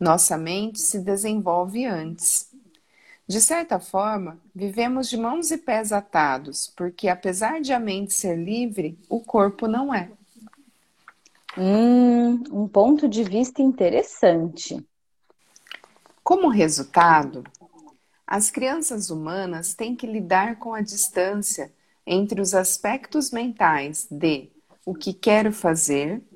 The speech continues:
Speaker 1: e os aspectos físicos de "o que posso fazer". Há coisas que os adultos podem fazer, mas as crianças não.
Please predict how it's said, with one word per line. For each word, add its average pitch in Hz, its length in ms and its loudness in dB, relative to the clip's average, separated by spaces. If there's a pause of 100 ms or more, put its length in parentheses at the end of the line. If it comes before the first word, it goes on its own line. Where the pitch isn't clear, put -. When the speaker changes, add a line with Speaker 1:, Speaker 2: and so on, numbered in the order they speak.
(340)
Speaker 1:
e 208 100 2
os 220 160 2
aspectos 233 640 -2 (220)
físicos 302 720 -2
de 156 380 -2 (200)
"o 185 80 -10
que - 200 -6
posso 180 580 2
fazer". 240 540 -2 (960)
Há 233 160 4
coisas 220 640 0
que 190 120 -8
os 175 140 -4
adultos 196 540 -6
podem 175 400 0
fazer, 202 640 -6 (340)
mas 151 240 -8
as 151 180 -4
crianças 165 800 -6
não. 165 320 -6